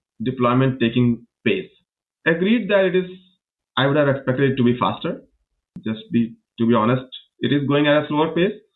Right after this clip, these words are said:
However, the deployments are happening now for five G. And I'm not saying this just for, just after reading a few nice articles.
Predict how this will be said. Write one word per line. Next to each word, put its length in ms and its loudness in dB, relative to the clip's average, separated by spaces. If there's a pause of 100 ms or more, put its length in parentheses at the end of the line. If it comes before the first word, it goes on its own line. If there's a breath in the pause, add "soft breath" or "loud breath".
(260)
However, 400 0
the 100 -2
deployments 600 0
are 160 0
happening 480 -2 (280)
now 360 -2 (460)
for 120 -12
five 220 -2
G. 240 -12 (540)
And 320 0
I'm 160 0
not 200 0
saying 260 2
this 100 2
just 320 0 (360)
for, 180 -8 (180)
just 160 -2
after 240 0
reading 360 2
a 60 -2 (120)
few 140 2
nice 260 2
articles. 480 0